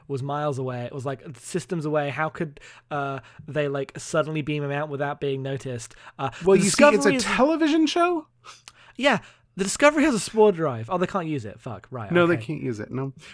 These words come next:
Speaker 2: But also, it's a television show.
Speaker 1: It is a
Speaker 2: <laughs>
Speaker 1: television
Speaker 2: in which
Speaker 1: show.
Speaker 2: you plot things so they tell a good story, and you let nerds worry about that on their YouTube channels.
Speaker 1: She
Speaker 2: Fuck
Speaker 1: did
Speaker 2: off.
Speaker 1: something with the transporter. It worked. <laughs>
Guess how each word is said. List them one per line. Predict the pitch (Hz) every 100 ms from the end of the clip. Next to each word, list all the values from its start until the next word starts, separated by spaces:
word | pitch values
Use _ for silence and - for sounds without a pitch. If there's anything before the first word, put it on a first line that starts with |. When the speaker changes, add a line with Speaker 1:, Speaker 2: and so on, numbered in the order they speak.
| -
Speaker 2:
But | 208
also, | 220 208 208 202
it's | 202
a | 208
television | 202 - 226 196 139 110 107
show. | - 147 160
Speaker 1:
It | 196
is | 285 285
a |
Speaker 2:
<laughs> |
Speaker 1:
television | 220 190
Speaker 2:
in | 190
which | 208
Speaker 1:
show. | 127 113 202
Speaker 2:
you | 196 196
plot | - - 240 233
things | 226 214 202 185 -
so | - 202
they | 185
tell | 165 208 202
a |
good | 151 185
story, | 151 - 165 135 117 117
and | 131 139
you | 147 139
let | 139 147 175 -
nerds | 151 156 147 127
worry | 131 139
about | 139 131
that | 139
on | 123
their | 120
YouTube | 113 113 117 104
channels. | 120 117 - -
Speaker 1:
She | -
Speaker 2:
Fuck | 262
Speaker 1:
did | - 330
Speaker 2:
off. |
Speaker 1:
something | 285 269 247
with | 226
the | 185
transporter. | 196 190 160 180 165 160
It | 151
worked. | 131 117 120 151 -
<laughs> | -